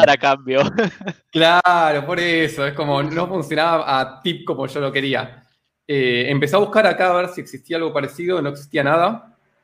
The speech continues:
Speaker 2: O por lo menos no encontré nada. Y se me ocurrió tirar un tweet diciendo, "Che, ¿qué les parecería, eh, una página parecida a Buy Me a Coffee, pero local?" A ver,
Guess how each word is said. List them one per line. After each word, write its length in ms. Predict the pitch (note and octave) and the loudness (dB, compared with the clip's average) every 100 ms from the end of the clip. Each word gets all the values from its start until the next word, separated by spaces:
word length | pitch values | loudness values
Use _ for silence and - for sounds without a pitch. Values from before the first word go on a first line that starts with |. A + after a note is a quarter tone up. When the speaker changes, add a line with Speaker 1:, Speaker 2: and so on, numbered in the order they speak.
| _ _ | _ _
Speaker 2:
O 180 | - C3+ | -8 -8
por 160 | - B2+ | -4 -4
lo 80 | A#2+ | 0
menos 220 | C3+ C#3 | 0 2
no 100 | C3 | 0
encontré 400 | C#3+ C#3 A#2+ C3 | -2 -2 -2 -2
nada. 420 | C3+ C3+ D#3 A3+ - _ _ _ _ _ _ _ _ _ _ _ | 0 0 0 -2 -14 _ _ _ _ _ _ _ _ _ _ _
Y 1200 | D#3 C#3 C3 B2+ B2 A#2+ A#2 A#2 B2 A#2+ E2+ - | -2 0 0 -2 -2 -2 -2 -2 -4 -8 -12 -16
se 240 | - - D3 | -16 0 4
me 100 | D3+ | 4
ocurrió 360 | D3+ D#3 G3+ | 4 4 4
tirar 200 | A3 F#3 | 4 4
un 160 | F#3+ F3+ | 4 4
tweet 260 | G3 A3 A3 - | 4 2 0 -6
diciendo, 600 | C#3 C3 F3 F3 E3 C#3+ | -6 -2 -2 2 4 2
"Che, 180 | C#3+ G3+ | 2 0
¿qué 80 | G3+ | 2
les 100 | G#3+ | 2
parecería, 800 | G#3+ C#3+ - D#3 F#3 F#3 G3 G3 | 2 0 -2 0 4 4 4 2
eh, 180 | C3+ C3 | 0 2
una 220 | C#3 D3 | 2 2
página 400 | D#3 D3 D#3+ C3 | 2 0 0 0
parecida 380 | A#2+ A#2+ D#3 D3+ | 0 -2 2 4
a 20 | |
Buy 100 | D3 | 4
Me 100 | D3+ | 2
a 60 | |
Coffee, 380 | D3+ F3 - A3+ - - _ _ _ _ | 2 0 0 -2 -2 -16 _ _ _ _
pero 240 | D3+ C3 | 0 2
local?" 480 | B2+ B2+ B2+ A#2+ A#2+ _ _ _ | 2 2 0 0 -8 _ _ _
A 120 | C3 | 0
ver, 180 | B2+ B2+ | 2 2